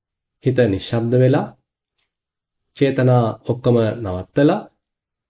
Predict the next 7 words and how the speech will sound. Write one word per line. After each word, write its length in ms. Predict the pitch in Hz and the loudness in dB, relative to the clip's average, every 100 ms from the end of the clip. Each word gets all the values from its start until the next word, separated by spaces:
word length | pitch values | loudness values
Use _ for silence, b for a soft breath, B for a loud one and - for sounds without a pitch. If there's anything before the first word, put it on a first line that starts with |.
| _ _ _ | _ _ _
සිතුවිල්ලක්වත් 760 | - 139 175 147 120 113 147 139 | -8 4 6 6 2 -4 -8 -6
දැන් 200 | 131 135 | -6 -4
හිතේ 280 | 113 117 120 | -4 0 0
නැහැ. 220 | 95 - _ _ _ _ _ | -2 -10 _ _ _ _ _
හිත 100 | 143 139 | -8 -4
පූර්ණ 420 | - 135 165 147 | 2 4 4 2
නිශ්ශබ්දා-, 640 | 123 - 147 135 127 123 | 0 -2 -2 0 -2 -4